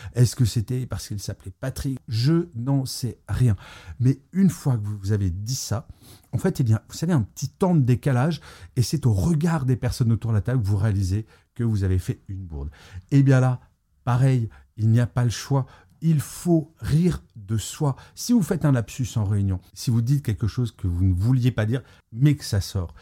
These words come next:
eh bien, l'autodérision est le meilleur moyen, et c'est ce que j'ai fait pendant cette réunion. Au lieu de devenir tout rouge, je me rappelle plus très précisément de la plaisanterie que j'ai faite, mais je crois que c'était autour de « Mais j'ai dû faire ce lapsus parce que vous êtes une formidable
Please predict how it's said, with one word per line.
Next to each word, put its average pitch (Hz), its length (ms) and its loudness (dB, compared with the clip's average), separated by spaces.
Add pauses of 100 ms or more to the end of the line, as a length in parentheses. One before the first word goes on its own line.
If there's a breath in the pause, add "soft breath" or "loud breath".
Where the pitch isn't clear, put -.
(420 loud breath)
eh 113 80 0
bien, 101 240 2 (100)
l'autodérision 113 840 2
est 113 80 2
le 107 340 2
meilleur 110 500 -2
moyen, 123 360 2
et 117 80 0
c'est 101 160 -4
ce - 160 -2
que 107 180 0
j'ai 90 120 2
fait 101 220 -4 (440 loud breath)
pendant 117 400 2
cette - 260 -6
réunion. 107 420 0 (380 soft breath)
Au 110 80 -4
lieu 113 160 4
de 104 60 0
devenir 98 380 2
tout - 180 -2
rouge, 120 320 0 (260 loud breath)
je 92 160 -4
me 120 80 2
rappelle 107 260 0
plus 95 200 -6
très - 260 -2
précisément 104 480 0
de 92 120 2
la 87 120 2
plaisanterie 104 520 0
que 104 120 0
j'ai 110 100 2
faite, 131 280 -4 (420 loud breath)
mais 120 420 4
je 104 120 4
crois 95 280 -2
que - 60 -8
c'était 95 220 -4
autour 95 400 0
de « 85 140 2
Mais 90 180 2 (580)
j'ai 123 220 2
dû 110 80 2
faire 104 180 0
ce - 100 -4
lapsus 92 280 -2
parce - 100 -12
que - 120 -6
vous 87 120 0
êtes 90 140 -2
une 95 80 0
formidable 92 800 0